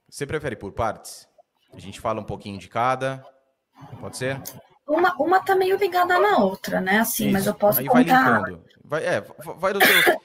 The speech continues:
Speaker 1: vai no teu tempo, vai linkando uma na outra aí pra, pra
Speaker 2: Vou
Speaker 1: galera
Speaker 2: contar,
Speaker 1: entender.
Speaker 2: fazer uma, uma cronologia aí da, da história, porque é algo que sempre me perguntam, assim, como que você, né,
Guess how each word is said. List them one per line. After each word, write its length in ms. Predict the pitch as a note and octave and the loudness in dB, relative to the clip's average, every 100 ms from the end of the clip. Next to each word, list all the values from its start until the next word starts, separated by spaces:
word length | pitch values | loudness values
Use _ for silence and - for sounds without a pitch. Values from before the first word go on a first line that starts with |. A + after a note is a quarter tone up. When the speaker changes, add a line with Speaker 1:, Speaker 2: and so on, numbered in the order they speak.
| _ - | _ 2
Speaker 1:
vai 100 | C#4+ | 2
no 100 | F3+ | 4
teu 160 | E3 | -2
tempo, 300 | D#3+ D#3 D#3 | -6 -8 -8
vai 160 | D3 D3+ | -6 -6
linkando 460 | D3 C3 B2+ B2+ | -6 -8 -8 -8
uma 120 | A#2+ A#2+ | -6 -6
na 120 | A2 | -4
outra 340 | G#2 G#2 - | -6 -8 -8
aí 160 | F#2+ G#2 | -10 -10
pra, 240 | - G#2+ | -10 -10
pra 160 | G#2 G#2+ | -8 -8
Speaker 2:
Vou 100 | G#2 | -2
Speaker 1:
galera 200 | - C#4 | 0 0
Speaker 2:
contar, 240 | D4+ C#4 A3 | 2 2 2
Speaker 1:
entender. 140 | A3+ | 0
Speaker 2:
fazer 140 | G#3+ A3+ | -2 -2
uma, 420 | A3+ G#3+ F#3+ F3 | 0 0 -2 -4
uma 180 | G#3+ G#3 | -4 -4
cronologia 760 | A3 A3 G#3 G#3 G3+ F#3+ G3 | -4 -2 -2 0 -4 -4 -2
aí 160 | F#3 F3+ | -2 -2
da, 220 | F#3+ F3+ | -4 -4
da 200 | E3+ - | -4 -6
história, 600 | F#3+ - G3 G3+ B3 G#3+ | -4 -2 0 2 2 0
porque 680 | - G3 - A3 G#3+ G3+ F3+ - _ _ _ _ _ _ _ _ _ _ _ _ _ _ _ _ _ _ _ _ _ _ _ _ - - | -6 -12 -4 0 2 0 -2 -8 _ _ _ _ _ _ _ _ _ _ _ _ _ _ _ _ _ _ _ _ _ _ _ _ -2 4
é 80 | G#3 | 6
algo 280 | G#3 A#3 | 6 4
que 80 | - | 2
sempre 220 | - C4 | 2 2
me 120 | C4+ C#4 | 2 0
perguntam, 460 | C#4+ A#3 A3 G#3+ | -2 0 -2 0
assim, 220 | G#3 - G#3+ | -4 -4 -6
como 440 | - F4 F4 B3+ | -2 -2 2 0
que 100 | - | 0
você, 380 | C4+ C#4 C4 A#3+ | -2 2 2 2
né, 380 | A3 C4 C4+ | 0 0 0